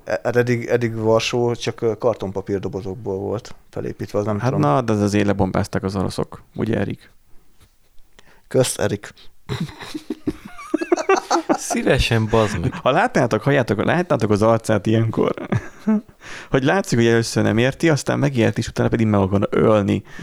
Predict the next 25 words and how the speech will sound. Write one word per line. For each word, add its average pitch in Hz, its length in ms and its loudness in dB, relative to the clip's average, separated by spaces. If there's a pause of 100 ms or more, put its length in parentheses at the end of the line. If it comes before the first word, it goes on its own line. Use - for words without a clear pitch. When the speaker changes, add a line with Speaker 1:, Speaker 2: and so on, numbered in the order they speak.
Speaker 2:
De 135 140 0
így 131 120 2
vissza 151 220 2
Speaker 3:
Nem, 143 100 0
Speaker 2:
fogja 107 140 0
Speaker 3:
csak 101 100 2
én 98 80 4
Speaker 2:
magát. 101 160 2
Speaker 3:
nagyon 139 80 0
nyugodtan 120 320 2
nézem 117 300 2
itt 101 140 -4
a 98 100 -2
térképet, 120 480 0
aztán 104 240 -4
ugye, 127 360 0
ugye, 127 220 -2
Erik, 98 220 -2
azt - 200 -12
így 101 100 -12 (1400)
Speaker 2:
Jaj, 135 240 4
mert 131 120 2
Speaker 3:
Össz- 127 100 0
Speaker 2:
közben 123 240 2
elalszol. 110 500 2